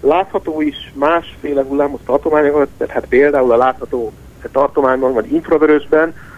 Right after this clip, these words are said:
az nagyon-nagyon halvány lehet, tehát még senki nem látta, csak rádió hullámtartományban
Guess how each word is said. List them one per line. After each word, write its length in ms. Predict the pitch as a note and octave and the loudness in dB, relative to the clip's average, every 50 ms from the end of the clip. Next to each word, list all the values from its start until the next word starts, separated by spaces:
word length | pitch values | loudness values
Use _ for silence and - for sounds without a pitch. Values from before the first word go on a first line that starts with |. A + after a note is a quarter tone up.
| - - | -20 -6
az 140 | - A#2+ A#2 B2 A#2+ - - C#3 | -4 -4 -4 -4 -6 -10 -8 -2
nagyon-nagyon 580 | D3 E3 D#3+ - C3+ A2+ A2+ A2 G#2+ G#2+ G#2+ G#2 | 0 0 2 4 2 2 2 2 2 2 2 2
halvány 540 | G#2 B2+ B2 A2+ G#2+ G#2 G#2+ G2+ G#2 G#2+ G#2 - - - - - - - | 2 2 2 2 2 0 0 -2 -4 -6 -10 -14 -20 -20 -20 -18 -12 -4
lehet, 360 | G#2 G#2+ A2 - C3 D#3 - - | -4 -2 -2 0 -2 -4 -4 -2
tehát 180 | - F#3+ - - | -2 -2 -2 -2
még 120 | D#3 C#3+ | -2 -2
senki 260 | - F3 D#3 C#3 - D3 | 0 0 -2 0 0 -2
nem 160 | A#2 A2 A2+ | -2 0 0
látta, 260 | G#2 G#2 - - G#2+ | -2 -4 -4 -6 -8
csak 240 | - - C3 - - | -6 -6 -6 -6 -6
rádió 380 | A#2 A2+ A2 - G#2 G2+ G2 - | -8 -8 -8 -8 -8 -10 -10 -10
hullámtartományban 960 | A2 A2 G#2+ G#2 G2+ G#2 A2+ G#2+ - - A2 A2 A2 G#2 G2+ G2+ - G2 G2 | -8 -8 -8 -8 -8 -6 -6 -6 -6 -6 -6 -6 -6 -8 -8 -10 -12 -12 -14